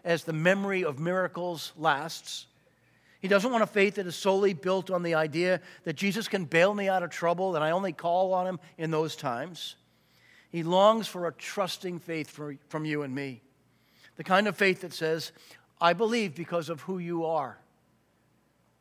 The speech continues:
Why? Because testing reveals what is real and true and deep and what is on a strong foundation.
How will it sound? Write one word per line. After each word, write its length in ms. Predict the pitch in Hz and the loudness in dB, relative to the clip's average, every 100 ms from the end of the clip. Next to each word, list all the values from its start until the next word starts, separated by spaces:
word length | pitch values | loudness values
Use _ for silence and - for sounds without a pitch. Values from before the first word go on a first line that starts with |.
| _ _ - | _ _ -8
Why? 520 | 156 170 160 110 101 _ _ _ _ _ _ _ _ _ _ _ | 0 2 0 -2 -12 _ _ _ _ _ _ _ _ _ _ _
Because 320 | 131 143 - | -12 -10 -10
testing 680 | - - 196 - 214 214 190 - - | -8 -4 -2 -4 -6 -6 -8 -12 -12
reveals 640 | 151 139 160 160 156 127 | -8 -6 -2 -2 -2 -4
what 120 | 143 | -6
is 220 | 139 123 120 | -6 -6 -10
real 520 | 135 147 135 120 113 _ _ _ | -6 -4 -4 -6 -12 _ _ _
and 140 | 127 123 | -12 -12
true 580 | - 165 151 135 120 107 _ _ - | -12 -8 -6 -6 -8 -12 _ _ -14
and 220 | 131 123 | -10 -8
deep 380 | 120 131 120 - _ _ _ _ _ _ _ _ 131 | -4 -4 -6 -12 _ _ _ _ _ _ _ _ -12
and 140 | 127 | -8
what 120 | 131 | -6
is 100 | 131 | -6
on 100 | 135 | -6
a 60 | 120 | -8
strong 400 | - 143 135 117 | -8 -6 -6 -6
foundation. 640 | 120 117 117 113 - | -8 -8 -10 -14 -16